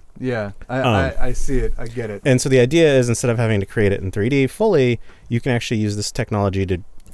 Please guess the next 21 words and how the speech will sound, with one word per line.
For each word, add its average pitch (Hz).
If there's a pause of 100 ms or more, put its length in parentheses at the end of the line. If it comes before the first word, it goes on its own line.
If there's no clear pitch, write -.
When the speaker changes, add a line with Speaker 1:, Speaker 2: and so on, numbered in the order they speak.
(340)
Speaker 2:
photorealistically 147 (200)
have 139
someone 120
looking 117
that 113
direction 101 (220)
because -
you 143
didn't 147
actually 127
create 135
it. 95
You're 92
just 127
using 113
the 95
image 95
of 82
their 76
face. -
Speaker 1:
Right. 92